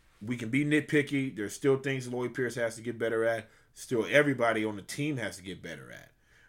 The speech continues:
But from where we were last year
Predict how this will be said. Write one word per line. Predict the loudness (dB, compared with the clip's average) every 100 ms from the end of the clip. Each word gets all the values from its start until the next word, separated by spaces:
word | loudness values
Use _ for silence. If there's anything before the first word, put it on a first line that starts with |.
| _
But | -8 -8 -8 _ _ _ _ _ _ _ _
from | -10 -6
where | 2 6
we | 8
were | 8 6
last | 6 4 2 -4 -6
year | -8 -8 -14